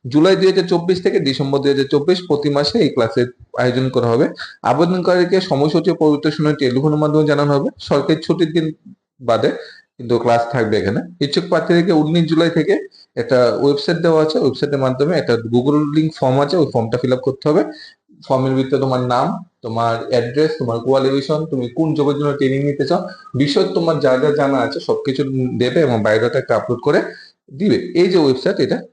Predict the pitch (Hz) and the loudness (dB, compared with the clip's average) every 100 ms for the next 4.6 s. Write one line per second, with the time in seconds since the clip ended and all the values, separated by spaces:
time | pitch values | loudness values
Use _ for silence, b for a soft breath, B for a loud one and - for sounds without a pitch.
0 | - 113 123 123 143 135 135 143 156 147 | -8 -2 0 0 0 -2 -2 -4 -2 0
1 | 156 143 240 160 143 123 127 147 139 147 | 0 2 0 2 4 2 2 0 0 2
2 | 156 156 b b b 127 123 120 113 117 | 0 -2 b b b -4 2 4 4 2
3 | 139 143 143 165 190 269 127 117 - 135 | 0 0 0 0 2 2 2 0 0 0
4 | 139 139 139 139 139 | 0 -2 -4 -2 -2